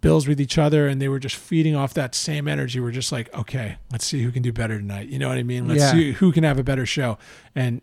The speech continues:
Speaker 1: and Discord really saw that and recognized it. And so, uh, John was playing drums for that band, Q and, Q and Not You at the time. So they had broken up,
Speaker 2: Yep.
Speaker 1: which kinda led him to doing the,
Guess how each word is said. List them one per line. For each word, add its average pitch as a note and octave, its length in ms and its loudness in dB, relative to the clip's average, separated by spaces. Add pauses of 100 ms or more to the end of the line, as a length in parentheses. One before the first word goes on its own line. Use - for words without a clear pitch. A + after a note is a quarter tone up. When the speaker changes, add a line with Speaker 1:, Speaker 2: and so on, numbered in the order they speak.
Speaker 1:
and A#2+ 340 -4
Discord C3 440 -2
really B2+ 240 -2
saw B2 320 -2
that B2 180 -2
and A#2+ 80 -2
recognized A#2+ 600 -4
it. B2 160 -6 (340)
And B2+ 100 -2
so, A#2 540 -2
uh, A2+ 300 -2
John D3+ 280 -2
was D#3 120 0
playing C3+ 240 -2
drums D#3 420 2
for C#3+ 120 -2
that A#2 200 -2
band, A2 220 -4
Q A2+ 220 -2
and, A#2 200 -4 (220)
Q - 180 2
and B2 100 2
Not A2+ 200 -2
You A2+ 160 -2
at G#2+ 100 -6
the - 60 -16
time. G#2+ 380 -8 (420)
So A#2+ 400 0
they C3 240 2
had F#3 120 6
broken B2+ 360 2
up, G#2+ 340 -4
Speaker 2:
Yep. C3 320 -4
Speaker 1:
which C#3+ 140 0
kinda F#3+ 260 2
led D3 220 4
him C#3 220 2
to B2+ 60 0
doing B2+ 280 0
the, A#2+ 160 -4